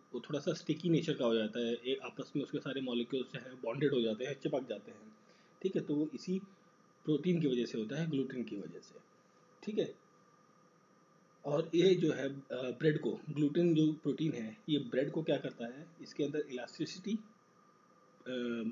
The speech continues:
देने में help करता है, elasticity। देखिए, जब आपने bread देखी होगी, तो bread का एक piece होता है, slice होता है,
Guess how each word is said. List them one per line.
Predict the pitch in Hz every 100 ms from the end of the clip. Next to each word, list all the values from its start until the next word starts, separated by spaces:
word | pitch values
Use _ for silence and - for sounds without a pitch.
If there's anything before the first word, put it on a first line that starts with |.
| - 131
देने | 147
में | 147 151
help | 131
करता | 117 107
है, | 107
elasticity। | 135 - 151 - - 107 - _ _ _ _ - _ -
देखिए, | 165 120 117
जब | 151
आपने | 127 160
bread | 143 151
देखी | 143 123 156
होगी, | 107 107
तो | 120
bread | 123 127
का | 147
एक | 151 -
piece | 160 156
होता | 131 127
है, | 120
slice | - 139 143
होता | 120
है, | 110